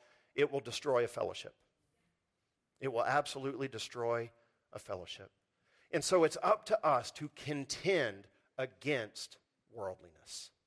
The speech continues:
But we don't do it by fighting like the world does. We do it by fighting for the gospel, for the unity of the gospel, and by following the words of Jesus in Matthew eighteen. Let's pray. Father God, we thank you so much for this day, this time.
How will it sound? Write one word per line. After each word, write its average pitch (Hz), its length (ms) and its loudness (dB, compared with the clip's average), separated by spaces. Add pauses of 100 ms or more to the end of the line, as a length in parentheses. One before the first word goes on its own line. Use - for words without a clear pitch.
(720)
But 113 120 0
we 135 80 -4
don't 185 260 4
do 240 180 8
it 170 120 8
by 143 160 4
fighting 156 460 4
like 170 180 2
the 185 80 -2
world 175 320 4
does. 117 240 4
We 135 140 -10
do 156 260 2
it 131 140 2
by 117 120 -4
fighting 120 460 -6
for 123 240 -8
the 147 80 -2
gospel, - 500 -4 (340)
for 127 120 -4
the 127 80 -6
unity 131 480 -2
of 104 140 -8
the 104 80 -16
gospel, 92 560 -4 (520)
and 131 120 -4
by 117 140 4
following 131 500 2
the 131 60 -6
words 110 360 0
of 104 100 -14
Jesus 104 640 -8 (800)
in 110 120 -14
Matthew 104 400 -8
eighteen. - 360 -12 (1000)
Let's 113 160 -2
pray. - 220 -12 (1120)
Father 156 160 6
God, 151 240 6
we 151 60 -2
thank 180 320 2
you 143 60 -12
so 151 220 -2
much 131 280 0
for 110 100 -14
this - 160 -10
day, 95 280 -2
this 98 180 -10
time. 107 460 -4